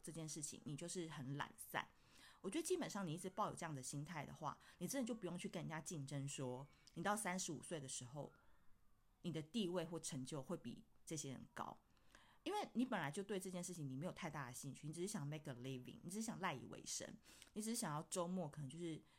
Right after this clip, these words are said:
休息啊、放假啊，然后去吃个饭啊什么之类的。那你过这样的人生就好，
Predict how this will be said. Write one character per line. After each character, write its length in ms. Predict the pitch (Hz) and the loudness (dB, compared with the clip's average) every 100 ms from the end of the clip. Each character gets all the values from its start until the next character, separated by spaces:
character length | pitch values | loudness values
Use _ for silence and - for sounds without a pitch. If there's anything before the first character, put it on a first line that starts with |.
| - | -12
休 240 | - 180 185 | 0 2 4
息 240 | - 131 | 0 -4
啊、 320 | 127 127 123 139 | -6 -4 -4 -2
放 180 | 160 139 | -2 0
假 220 | 156 120 | -2 0
啊， 240 | 110 78 | -2 -4
然 80 | - | -4
后 100 | 139 | -4
去 160 | 143 151 | -4 -2
吃 200 | - - | 0 0
个 80 | 143 | -2
饭 240 | - 147 - - | -4 -4 -4 -6
啊 80 | - | -8
什 100 | - | -10
么 60 | - | -6
之 140 | - | -4
类 180 | 131 131 | -2 -4
的。 160 | - - - - - - - - - | -6 -12 -14 -20 -20 -20 -20 -10 4
那 140 | 311 | 6
你 140 | 214 120 | 6 2
过 160 | 214 175 | 2 4
这 100 | 180 | 4
样 80 | 139 | 2
的 80 | 123 | 0
人 180 | 113 | -2
生 200 | 117 123 | -2 -2
就 140 | 123 117 | -2 -4
好， 320 | - - | -4 -6